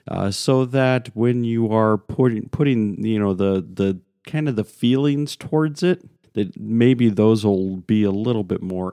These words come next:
absent, and you can actually hear or understand, you know, some of a, a different perspective on Psalm twenty-three.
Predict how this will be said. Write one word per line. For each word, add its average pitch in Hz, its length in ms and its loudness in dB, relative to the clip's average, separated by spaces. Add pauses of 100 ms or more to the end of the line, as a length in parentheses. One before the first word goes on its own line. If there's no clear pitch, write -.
absent, 90 760 -8 (100)
and 147 140 0
you 147 80 0
can 131 160 0
actually 110 480 2
hear 98 320 -2
or 95 240 0
understand, 92 800 -4 (120)
you 95 140 -4
know, 90 100 -2
some 117 280 -2
of 110 260 0
a, 101 260 4
a 104 120 0
different 104 600 0
perspective 90 1000 -4
on 90 180 -4
Psalm 90 320 -4
twenty-three. 85 840 -4